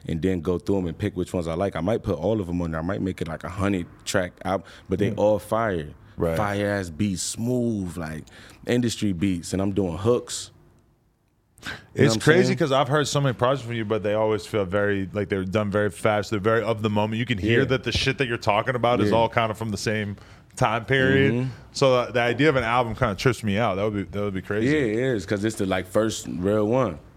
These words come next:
Speaker 1: So, you know what I'm saying? Trying to get some good dollars for this, some real dollars.
Speaker 2: Right.
Speaker 1: You know, give a good, good budget for this, good advance.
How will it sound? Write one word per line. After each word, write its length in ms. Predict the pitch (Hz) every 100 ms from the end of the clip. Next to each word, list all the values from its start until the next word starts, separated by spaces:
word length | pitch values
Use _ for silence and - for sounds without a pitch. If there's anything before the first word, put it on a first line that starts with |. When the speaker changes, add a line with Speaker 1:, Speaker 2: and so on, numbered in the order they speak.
| - - _
Speaker 1:
So, 200 | - 92
you 40 | 90
know 20 |
what 20 | 95
I'm 40 |
saying? 260 | 87 95 101
Trying 160 | 95 92
to 40 |
get 80 | 87
some 140 | - 82
good 260 | 98 98
dollars 320 | 85 98 95
for 100 | 95 87
this, 160 | 80
some 120 | - 82
real 200 | 90 92
dollars. 560 | 80 82 78 71 - - - -
Speaker 2:
Right. 320 | 90 90 78
Speaker 1:
You 100 | 87
know, 80 | 87
give 200 | 78 87
a 60 | 82
good, 400 | 73 98 95 90 - -
good 280 | 80 104 92
budget 300 | 98 92 85 82
for 100 | 87
this, 140 | 90
good 240 | 73 104 101
advance. 640 | 82 92 87 80 - -